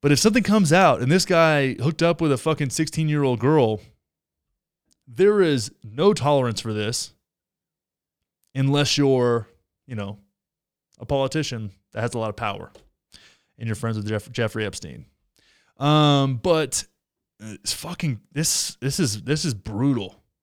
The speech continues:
This is brutal for someone like D'Elia. So damn. Just had to share that. Uh, it will be keep, we'll continue talking about this more and more, and we'll get more information as more stuff comes out. But this just happened this morning. I wanted to share a little bit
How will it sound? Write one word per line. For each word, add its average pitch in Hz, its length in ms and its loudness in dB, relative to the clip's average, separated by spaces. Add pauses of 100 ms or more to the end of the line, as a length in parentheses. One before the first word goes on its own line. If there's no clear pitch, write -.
This 180 300 0
is 113 220 -4
brutal 165 1040 4 (1200)
for 135 60 -6
someone 135 300 2
like 113 120 0
D'Elia. 107 420 -6 (1900)
So - 120 -20
damn. 110 420 -2 (580)
Just 151 120 4
had 190 100 8
to 165 60 4
share 147 280 4
that. 131 340 4
Uh, 110 160 -6
it 120 160 -6
will 151 140 4
be 143 120 2
keep, 156 240 -4
we'll 147 120 -2
continue 131 480 0
talking 120 300 0
about 110 220 -4
this 110 220 -4
more 113 280 0
and 110 80 -2
more, 107 280 -2
and 107 80 -6
we'll 107 100 -8
get 101 180 -6
more 110 180 -4
information 104 420 -6
as 101 120 -8
more 110 200 -4
stuff 107 220 -6
comes 110 180 -4
out. 98 120 -2
But 98 80 -10
this 120 180 -4
just 151 260 -2
happened 131 300 -2
this 110 120 -6
morning. 113 320 -4
I 110 80 -4
wanted 120 200 -2
to 113 60 -2
share 117 240 -2
a 110 60 -2
little 123 200 -4
bit 120 300 0